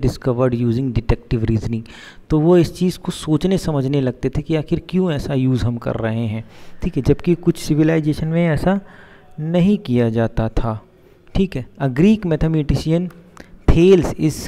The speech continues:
credited with giving the first known proof। This proof was the statement that a circle is bisected by its diameter, ठीक है।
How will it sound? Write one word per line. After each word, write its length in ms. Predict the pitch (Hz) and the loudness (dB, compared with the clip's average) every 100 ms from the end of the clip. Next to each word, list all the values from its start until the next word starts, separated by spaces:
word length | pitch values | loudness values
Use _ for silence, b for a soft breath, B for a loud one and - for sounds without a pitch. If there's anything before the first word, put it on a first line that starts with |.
| - | 2
credited 420 | 147 147 170 160 | 4 4 4 4
with 120 | 151 131 | 2 4
giving 340 | 143 139 160 | 2 4 2
the 140 | 156 180 B B B B B - - | 0 -2 B B B B B -20 0
first 280 | 190 - 156 | 0 0 0
known 240 | 160 151 147 | 0 0 0
proof। 300 | 139 117 - - - - 117 | 0 0 -4 -20 -20 -10 2
This 180 | 165 - | 2 4
proof 240 | 156 165 147 139 | 2 0 0 0
was 240 | 147 143 151 | 2 2 0
the 80 | |
statement 600 | 143 - 139 139 147 170 - b b b b | 0 2 0 0 -4 -4 -6 b b b b
that 260 | 131 147 147 | 0 2 0
a 80 | |
circle 500 | 135 - 139 139 170 170 165 | -4 0 -2 2 0 4 2
is 120 | 165 - - 110 113 | 2 -4 -12 -4 2
bisected 800 | 131 156 - 147 - - 120 98 - _ _ _ _ - _ - - 120 | 4 4 2 -2 0 -2 0 -4 -10 _ _ _ _ -20 _ -20 -12 -2
by 120 | 131 139 165 160 | 0 0 -2 -4
its 160 | - 139 127 | -4 -2 0
diameter, 500 | 120 123 117 117 107 95 - _ _ _ _ _ _ _ _ _ _ _ _ - | 0 0 -2 -2 -2 -6 -20 _ _ _ _ _ _ _ _ _ _ _ _ -2
ठीक 200 | 196 180 | -2 0
है। 120 | 120 | -8